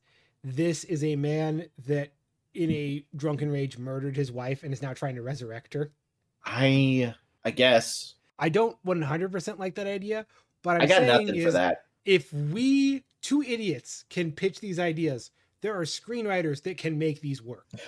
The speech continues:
Speaker 2: Well, there are probably also people, 'cause we are not film critics and we are not
Speaker 1: Mm.
Speaker 2: film writers. I do not like,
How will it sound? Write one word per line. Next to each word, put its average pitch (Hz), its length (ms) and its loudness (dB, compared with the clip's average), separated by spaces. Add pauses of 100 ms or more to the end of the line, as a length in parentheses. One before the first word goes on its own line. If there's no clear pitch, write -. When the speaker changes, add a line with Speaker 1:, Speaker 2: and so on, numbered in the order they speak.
Speaker 2:
Well, 165 160 8
there 185 180 12
are 180 120 12
probably 180 380 6
also 120 300 4
people, 110 360 0
'cause - 320 0
we 131 240 6
are 151 100 8
not 120 320 2
film 98 280 -2
critics 82 420 -6
and 104 120 -12
we 101 120 -4
are 98 80 0
not 92 160 -4
Speaker 1:
Mm. - 60 -8
Speaker 2:
film 90 160 -2
writers. 80 360 -4
I 110 380 2 (280)
do 113 160 4
not 104 320 2
like, 98 320 2